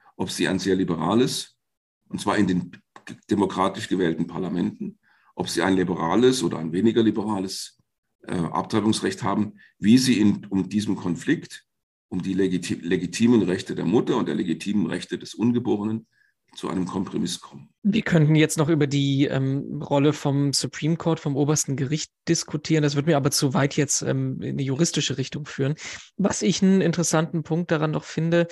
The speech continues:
Speaker 2: Sie haben ja, wie gesagt, das aus, äh, christlich-katholischer Richtung erklärt. Ähm, die Position des Präsidenten, die Position von Joe Biden ist ja sehr interessant,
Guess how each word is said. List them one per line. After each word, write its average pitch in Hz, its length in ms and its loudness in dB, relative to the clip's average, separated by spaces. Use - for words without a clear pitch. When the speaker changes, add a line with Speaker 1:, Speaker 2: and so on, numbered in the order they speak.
Speaker 2:
Sie 139 280 2
haben 160 120 4
ja, 180 200 4
wie 156 340 -4
gesagt, 151 280 2
das 147 100 0
aus, 139 220 0
äh, 139 140 0
christlich-katholischer 156 1120 0
Richtung 160 280 -2
erklärt. 139 600 2
Ähm, 143 540 4
die 143 260 2
Position 160 920 2
des 151 180 -2
Präsidenten, 135 680 2
die 127 80 -2
Position 135 520 -2
von 135 200 -4
Joe 127 180 0
Biden 147 380 2
ist - 140 -4
ja 127 180 2
sehr 123 180 0
interessant, 127 640 -4